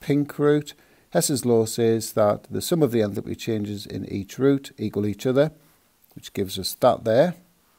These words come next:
And then all we need to do now is just solve for the lattice enthalpy, which I've just kept the letter G for. So this bracket here comes out at two one zero six, so minus four one four equals that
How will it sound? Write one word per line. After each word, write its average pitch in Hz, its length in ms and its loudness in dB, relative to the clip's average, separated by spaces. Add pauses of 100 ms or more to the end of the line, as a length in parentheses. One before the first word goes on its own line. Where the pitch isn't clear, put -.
(420)
And 110 140 -4
then 107 140 -4
all 151 260 6
we 151 80 6
need 127 200 2
to 107 60 -6
do 104 220 -2
now 110 380 -2
is - 180 -10
just - 240 -8
solve 123 640 2
for 107 380 0
the 101 100 -4
lattice 87 280 -2
enthalpy, 104 640 -6
which - 240 -10
I've 95 180 -10
just - 220 -12
kept - 240 -10
the 92 100 -4
letter 87 240 -6
G 90 320 -12
for. 87 380 -12 (840)
So 123 220 0
this 156 220 0
bracket 139 420 2
here 127 240 4
comes 123 320 0
out 110 160 2
at 104 140 -8
two 147 240 2
one 120 160 2
zero 104 340 0
six, - 540 -4
so 107 260 -2
minus 139 400 2
four 110 280 2
one 95 120 -4
four 104 300 0
equals 95 480 -8
that 110 300 2